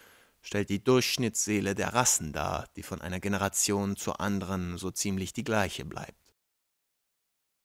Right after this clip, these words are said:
Und so kommen wir noch einmal auf den von uns so oft vorgefundenen Grundbegriff der Rasse zurück, sowie auf jenen anderen, aus dem ersteren sich herleitenden Gedanken,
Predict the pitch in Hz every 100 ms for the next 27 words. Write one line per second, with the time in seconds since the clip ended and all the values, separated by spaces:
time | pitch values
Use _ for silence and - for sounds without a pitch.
0 | _ _ _ _ _ _ - 95 127 143
1 | 143 131 131 139 156 - - 117 110 101
2 | 98 92 92 92 - - 101 98 107 120
3 | 110 - 117 127 110 113 - - - 110
4 | 110 104 - 110 - 107 104 98 107 98
5 | - 98 - 107 - - - 98 123 123
6 | - - - - 71 - _ _ _ _
7 | _ - 101 107 104 - 117 113 107 107
8 | 113 110 98 101 98 - - 87 - 95
9 | - 120 127 - 110 95 92 95 90 107
10 | 101 101 98 101 104 95 92 90 - 95
11 | 90 - 87 87 85